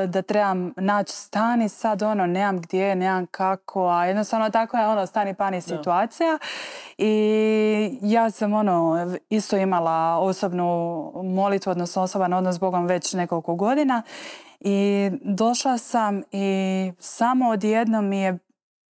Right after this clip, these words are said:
Speaker 1: kao da sam čula glas, odnosno mogla nekako prepoznat poticaj, a, „Nazovi tu i tu osobu.”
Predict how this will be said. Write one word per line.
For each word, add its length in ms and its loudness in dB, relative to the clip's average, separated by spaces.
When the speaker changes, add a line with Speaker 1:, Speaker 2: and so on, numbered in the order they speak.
Speaker 1:
kao 200 2
da 140 0
sam 260 0
čula 360 2
glas, 580 0
odnosno 600 0
mogla 360 0
nekako 340 0
prepoznat 580 -2
poticaj, 560 0
a, 240 2
„Nazovi 400 2
tu 160 0
i 100 2
tu 180 0
osobu.” 540 -4